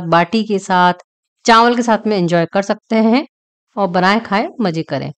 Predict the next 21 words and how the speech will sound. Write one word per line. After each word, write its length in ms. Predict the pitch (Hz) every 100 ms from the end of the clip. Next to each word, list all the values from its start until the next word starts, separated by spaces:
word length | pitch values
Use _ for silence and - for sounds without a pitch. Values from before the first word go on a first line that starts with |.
| _ _ _ _ -
अभी 300 | 220 311 330
आप 380 | - 208 214 -
इसे 380 | 208 226 214 220 220 _ _ _ 196
गर्मा 280 | 208 247
गर्म 240 | 285 240 214
सर्व 280 | 220 190 190
करने 240 | 185 175 190
के 120 | 202
बाद 260 | 175 160 190
में 100 | 208
हमें 240 | 220 285
कमेंट्स 400 | - 185 170 -
में 100 | 233
जरूर 240 | 180 165 175
बताएं 320 | 175 190 208
कि 60 | 226
आपको 300 | 170 - 254
ये 100 | 214
रेसिपी 400 | 160 170 - 247 233
कैसी 260 | 170 -
लगी। 300 | 160 143 143